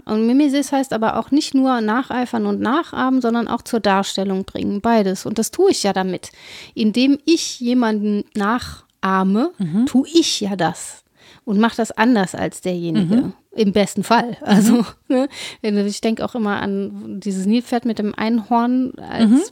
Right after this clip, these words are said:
Speaker 1: Pin-Up, das einfach anders werden
Speaker 2: Es
Speaker 1: möchte.
Speaker 2: gibt auch
Speaker 1: Das geht
Speaker 2: einen,
Speaker 1: natürlich
Speaker 2: es gibt
Speaker 1: nicht.
Speaker 2: auch einen ganz niedlichen, einen ganz niedlichen Elefanten, der sich Pfauenfedern an den Popo klebt, weil er
Speaker 1: <laughs>
Speaker 2: gerne ein Pfau sein möchte.
Speaker 1: Auch sehr hübsch, ja.
Speaker 2: Ja.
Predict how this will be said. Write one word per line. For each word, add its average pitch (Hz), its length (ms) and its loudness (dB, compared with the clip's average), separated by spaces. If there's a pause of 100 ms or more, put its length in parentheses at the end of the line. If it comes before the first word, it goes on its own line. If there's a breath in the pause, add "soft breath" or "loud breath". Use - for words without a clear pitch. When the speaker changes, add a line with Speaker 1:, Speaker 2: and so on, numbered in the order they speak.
(140)
Speaker 1:
Pin-Up, 247 640 -2 (300)
das - 320 -2
einfach 214 340 -6
anders 233 320 -4
werden 233 200 0
Speaker 2:
Es 226 60 2
Speaker 1:
möchte. 226 220 0
Speaker 2:
gibt 220 80 0
auch 208 60 -4
Speaker 1:
Das 196 80 -6
geht - 80 0
Speaker 2:
einen, 208 60 2
Speaker 1:
natürlich 202 400 -2
Speaker 2:
es 190 40 -8
gibt 233 160 4
Speaker 1:
nicht. 311 100 2
Speaker 2:
auch - 60 -8
einen 214 220 -2
ganz 214 260 0
niedlichen, 220 580 0 (220 loud breath)
einen 196 100 -2
ganz 196 220 0
niedlichen 202 380 -2
Elefanten, 196 580 -4
der 185 100 -2
sich 180 160 -8
Pfauenfedern 180 800 -4
an 175 100 -4
den 262 120 4
Popo 285 280 0
klebt, - 320 -2
weil 175 80 2
er 185 80 2
Speaker 1:
<laughs> 180 220 0
Speaker 2:
gerne - 20 0
ein 180 200 -2
Pfau 165 260 -6
sein 147 260 -8
möchte. 147 400 -6
Speaker 1:
Auch 370 200 2
sehr 202 320 -2
hübsch, 214 380 -4
ja. 392 80 4
Speaker 2:
Ja. 285 240 2